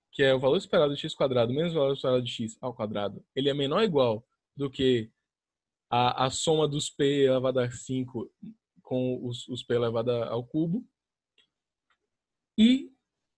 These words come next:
esse D três é a quantidade de termos com P elevado ao cubo. Ele é exatamente N tomado a três a três.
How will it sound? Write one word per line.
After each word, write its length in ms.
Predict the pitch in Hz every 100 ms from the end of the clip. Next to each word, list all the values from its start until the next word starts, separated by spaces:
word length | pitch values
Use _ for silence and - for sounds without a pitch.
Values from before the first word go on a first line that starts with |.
| _ -
esse 240 | 302 262
D 140 | 208
três 500 | - - 170 190 - -
é 60 |
a 60 | 147
quantidade 500 | - 180 147 151 151
de 100 | 127
termos 320 | 160 185 151
com 160 | - 131
P 120 | 139
elevado 320 | 131 120 113
ao 60 | 107
cubo. 440 | - 190 139 123 _ _ _ _ _ _ _ _ _ _ _ -
Ele 220 | 196 220
é 60 | 214
exatamente 840 | 208 226 226 190 180 196 - 220 -
N 220 | 185 196
tomado 300 | 196 180 180
a 60 |
três 200 | 175 170 180
a 80 |
três. 500 | 175 143 139 127 -